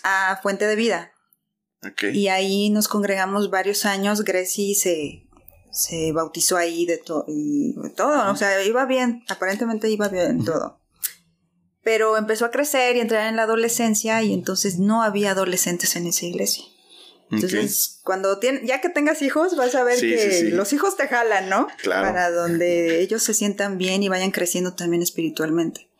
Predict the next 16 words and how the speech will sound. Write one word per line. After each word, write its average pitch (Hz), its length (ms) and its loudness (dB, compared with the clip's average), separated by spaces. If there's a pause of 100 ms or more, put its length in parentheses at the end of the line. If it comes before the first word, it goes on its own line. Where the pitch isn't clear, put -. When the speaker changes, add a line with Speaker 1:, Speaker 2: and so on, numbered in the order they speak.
(720)
Speaker 1:
Entonces, 233 840 0
am, 185 580 -2
empezamos 190 380 0
a 214 80 -2
congregarnos 190 580 0
después, 208 680 0
antes 214 280 0
de 233 80 0
la 190 160 -2
pandemia, 214 720 0 (200)
en, 170 800 0 (920)
¿cómo? 208 300 0
Am, 180 520 0 (180)
Nueva 233 240 2
Alianza. 226 460 -2 (140)
Speaker 2:
Ok. 95 160 -4